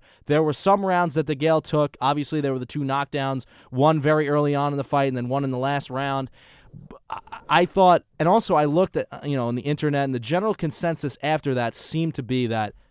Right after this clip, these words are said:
Jack had won. And I, I s-, I thought it was very, and I have a hypothesis as to why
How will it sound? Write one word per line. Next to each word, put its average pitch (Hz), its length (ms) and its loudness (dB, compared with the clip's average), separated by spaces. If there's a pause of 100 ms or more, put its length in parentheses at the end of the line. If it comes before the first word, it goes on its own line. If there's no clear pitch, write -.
Jack 127 320 0
had 117 100 -8
won. 110 400 -4 (260)
And 123 200 -8
I, 123 180 -6
I - 40 -2
s-, - 260 -8
I 143 80 -2
thought 165 180 0
it 151 60 2
was 135 100 -2
very, 147 240 0
and 143 100 -2
I 160 60 2
have 180 180 2
a 165 60 2
hypothesis 156 680 -2
as 127 200 -4
to 120 80 -12
why 131 440 2